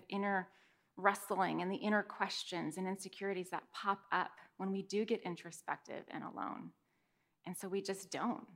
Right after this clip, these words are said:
<laughs> We just refuse to do it. That kind of coming face to face with all of our brokenness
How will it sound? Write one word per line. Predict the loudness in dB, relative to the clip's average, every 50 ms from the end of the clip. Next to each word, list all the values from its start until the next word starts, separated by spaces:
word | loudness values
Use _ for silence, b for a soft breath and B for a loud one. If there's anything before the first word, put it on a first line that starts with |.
| -18 _ -8
<laughs> | -8 -8 -8 -10 -16 _ _ _ b b b b b b b b
We | -6 -4
just | -4 -4 -4 -4
refuse | -6 -6 -4 -4 -4 -4 -4 -6
to | -6 -4
do | -2 0 0
it. | 0 0 -2 -4 -8 -18 -20 -20 _ -20 -20 -20 -20 _ _ _ _ _ _ _ _ _ _ _ _ _ _ -20 b b b b b b b b b _ _ _ _
That | 2 2 2 2
kind | 4 6 6 6
of | 6 6 2 -2
coming | 0 2 4 6 6 6 6 4 2
face | 2 2 2 0 0 0 -2
to | -4 -4
face | -4 -2 -2 0 0 0 0 -2 -6 -8 -6 -6
with | -6 -6 -4 -2 2
all | 6 8 10 10
of | 10 8 6 4 6
our | 6 8 8 8 6 4 2 0 -6 _ _ _ -4 2
brokenness | 2 2 4 2 0 0 0 0 0 -2 -4 -6